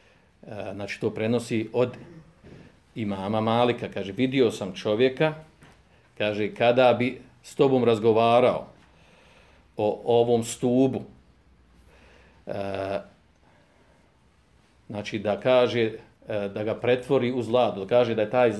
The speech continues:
stup koji nije zlatni, da je zlatni”, kaže, e, „laqama bi hujja”, znači, našao bi argumente, dokaze da te ubijedi da je stup koji nije zlatni, da je zlatan.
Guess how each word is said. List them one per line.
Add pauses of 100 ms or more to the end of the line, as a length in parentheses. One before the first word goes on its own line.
(120)
stup
koji
nije
zlatni,
da
je
zlatni”, (840)
kaže,
e, (920)
„laqama
bi
hujja”,
znači,
našao
bi
argumente,
dokaze
da
te
ubijedi
da
je
stup (100)
koji
nije
zlatni,
da
je
zlatan.